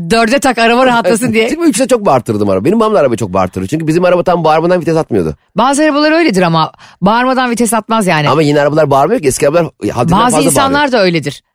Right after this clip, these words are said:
Speaker 1: Bağırmadan tam, e, ondan verim alamazsın, randıman alamazsın.
Speaker 2: Bravo.
Speaker 1: İşte sizin araba da öyleymiş demek ki.
Speaker 2: Vitesten insana geçti. <laughs> Ama bizim arabalar hep kötüydü Ayşe. Mesela bizde bir Toros vardı eski. Mesela ikiye takmadan bire geçmiyordu.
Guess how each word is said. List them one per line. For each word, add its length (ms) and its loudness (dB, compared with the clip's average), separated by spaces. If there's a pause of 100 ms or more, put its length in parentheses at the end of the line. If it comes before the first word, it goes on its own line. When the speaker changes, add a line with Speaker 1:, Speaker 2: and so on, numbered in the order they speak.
(180)
Speaker 1:
Bağırmadan 540 2
tam, 260 -2 (140)
e, 100 2
ondan 320 0
verim 180 2
alamazsın, 440 0
randıman 360 0
alamazsın. 380 -2
Speaker 2:
Bravo. 360 2 (440)
Speaker 1:
İşte 140 -2
sizin 200 0
araba 180 0
da 80 2
öyleymiş 320 0
demek 220 -2
ki. 60 2
Speaker 2:
Vitesten 200 0
insana 260 0
geçti. 240 0 (300)
<laughs> 260 -2
Ama 240 0
bizim 180 0
arabalar 280 4
hep 100 0
kötüydü 240 0
Ayşe. 200 0
Mesela 260 0
bizde 200 -2
bir 40 -6
Toros 300 0
vardı 200 0
eski. 280 -4 (680)
Mesela 160 -4
ikiye 280 0
takmadan 380 0
bire 140 2
geçmiyordu. 440 0